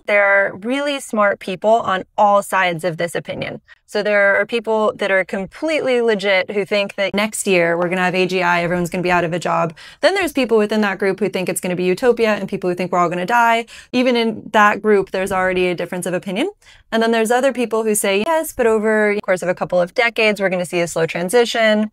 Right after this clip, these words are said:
And then some people who think we'll never have truly disruptive A-, A I. So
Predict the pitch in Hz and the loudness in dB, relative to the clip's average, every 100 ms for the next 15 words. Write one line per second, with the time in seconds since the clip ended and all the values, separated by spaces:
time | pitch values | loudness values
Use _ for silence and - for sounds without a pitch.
0 | - 208 202 202 196 202 190 185 180 175 | 0 2 2 0 -2 0 0 0 0 -2
1 | 170 185 180 175 165 170 175 165 160 208 | 0 0 2 0 0 0 2 0 2 -2
2 | 185 180 175 - 165 - 156 - 160 - | 0 -2 -2 -2 -4 -2 -4 -4 -6 -4
3 | 160 147 - 226 - - - 196 185 | -2 0 -2 -6 -20 -12 0 2 2